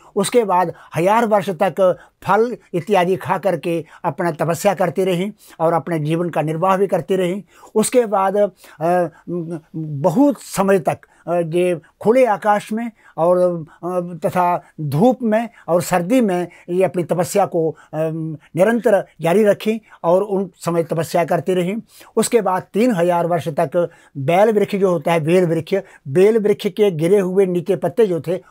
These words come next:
उनको खा खा करके इन्होंने, अ, अपना, अ, जो तपस्या जो थी वो लगातार निरंतर जो थी वो जारी रखी।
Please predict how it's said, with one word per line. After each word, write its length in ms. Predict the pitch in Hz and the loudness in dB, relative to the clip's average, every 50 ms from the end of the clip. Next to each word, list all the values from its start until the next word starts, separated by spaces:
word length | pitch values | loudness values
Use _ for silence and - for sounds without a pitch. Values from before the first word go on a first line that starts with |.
| _ _ - | _ _ -8
उनको 260 | 190 190 - 185 165 | -8 -4 -2 -2 -4
खा 220 | - - 151 180 | -2 -4 -4 -4
खा 180 | 160 185 175 160 | -2 -2 -2 -2
करके 420 | 143 160 143 143 - 160 156 151 - - _ _ | -2 -4 -8 -8 -6 -8 -8 -8 -8 -14 _ _
इन्होंने, 380 | 170 165 170 165 170 160 156 165 156 156 _ _ _ 151 | -4 -2 0 0 0 0 0 -2 -4 -6 _ _ _ -6
अ, 160 | 151 160 - - | -6 -6 -4 -4
अपना, 420 | 160 - 156 151 151 147 147 143 - - - - | -6 -4 -4 -4 -2 -2 -4 -4 -8 -14 -14 -6
अ, 280 | 143 151 156 151 151 147 135 - - - 139 | -2 0 0 0 0 -4 -8 -12 -16 -12 -4
जो 220 | 135 151 151 147 131 143 143 135 - _ - | 0 0 0 0 0 -4 -8 -12 -12 _ -4
तपस्या 360 | 165 185 196 - - 240 214 | -2 -2 0 0 2 0 2
जो 160 | 165 165 151 | 2 0 -4
थी 160 | - - 147 | -4 -6 -6
वो 240 | 143 147 147 143 - - - _ 139 | -2 -2 -2 -2 -4 -8 -14 _ -6
लगातार 560 | 143 147 151 170 185 208 202 - 180 165 160 | -4 -2 0 0 2 0 0 0 0 -2 -2
निरंतर 400 | 156 156 156 156 151 139 160 143 | -2 -2 -2 -2 -2 -4 -4 -4
जो 140 | 143 151 127 | -4 -4 -4
थी 100 | 123 147 | -4 -4
वो 120 | 143 143 | -2 0
जारी 260 | 143 147 143 143 135 135 | 0 0 0 0 -4 -6
रखी। 260 | - - - - | -8 -12 -18 -20